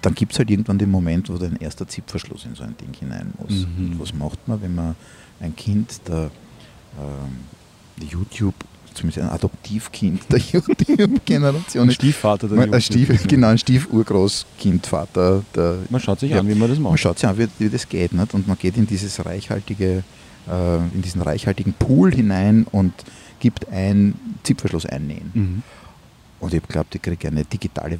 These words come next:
Speaker 1: Watschen. So viele Videos gibt's dazu.
Speaker 2: Mhm.
Speaker 1: Und es hat sich nach kurzer Zeit herausgestellt, dass es da Do-it-yourself-Nähmaschinen Queens gibt,
Speaker 2: Mhm.
Speaker 1: die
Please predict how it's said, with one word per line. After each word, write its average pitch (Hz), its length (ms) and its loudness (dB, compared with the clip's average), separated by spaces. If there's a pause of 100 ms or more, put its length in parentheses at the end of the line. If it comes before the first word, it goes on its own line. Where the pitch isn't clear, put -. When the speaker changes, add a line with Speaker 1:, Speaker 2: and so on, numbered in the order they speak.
Speaker 1:
Watschen. - 560 -8 (160)
So - 160 -8
viele 85 340 -8
Videos 87 440 -12 (160)
gibt's - 260 -14
dazu. - 400 -14
Speaker 2:
Mhm. 95 300 -4 (180)
Speaker 1:
Und 101 160 -4
es - 140 -6
hat 90 120 -8
sich - 140 -10
nach 98 140 -8 (120)
kurzer - 380 -4
Zeit - 240 -8
herausgestellt, 101 1500 -8
dass 95 140 -4
es 98 140 -4
da 85 220 -2 (1120)
Do-it-yourself-Nähmaschinen 92 3000 -2 (280)
Queens 117 800 -2
gibt, 90 220 -8
Speaker 2:
Mhm. 95 140 -4
Speaker 1:
die 92 260 2